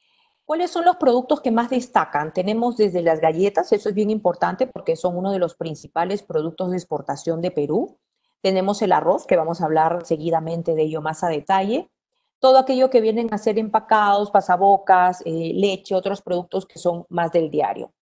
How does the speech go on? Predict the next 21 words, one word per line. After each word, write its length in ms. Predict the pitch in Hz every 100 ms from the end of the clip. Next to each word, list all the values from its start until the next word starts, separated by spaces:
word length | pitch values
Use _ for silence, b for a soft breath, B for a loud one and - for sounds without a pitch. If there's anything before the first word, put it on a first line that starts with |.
| _ _ _ _ _ _ _ _
Y 120 | 190
aquí 520 | 220 294 269 240 254 B B _
ya 320 | 165 214 208 -
nosotros 420 | - 233 190 214 -
vamos 340 | 190 214 226
entrando 560 | 190 165 220 254 302 240
a 60 |
aquello 320 | 190 208 220 220
que 100 | 185
nos 220 | 160 -
interesa. 580 | 147 - 180 214 - -
Por 140 | 185
supuesto 400 | - 160 240 247
que 60 | 185
nos 180 | 160 -
interesa 420 | 156 156 185 196
desde 220 | 180 170
las 180 | 165 -
tiendas 360 | 180 190 202
de 100 | 170
barrio, 480 | 151 151 170 226 247